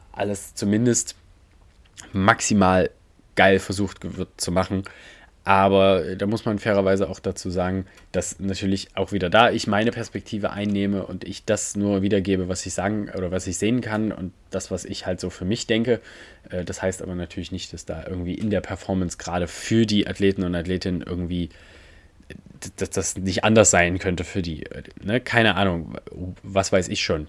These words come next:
in diesem Fall. Aber auf jeden Fall der Andrew Hiller, der, ähm, hält da ganz, ganz schmerzvoll den Finger rein und drauf und mittlerweile gibt's schon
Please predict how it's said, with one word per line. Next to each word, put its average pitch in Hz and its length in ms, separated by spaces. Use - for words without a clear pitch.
in 95 140
diesem 95 200
Fall. 80 280
Aber 107 180
auf 104 120
jeden 113 120
Fall 107 140
der 107 100
Andrew 113 180
Hiller, 120 220
der, 107 280
ähm, 98 320
hält - 340
da 107 80
ganz, 120 380
ganz 117 240
schmerzvoll 104 480
den 101 120
Finger 117 300
rein 101 260
und 95 140
drauf 104 420
und 104 180
mittlerweile 104 440
gibt's 104 220
schon 98 260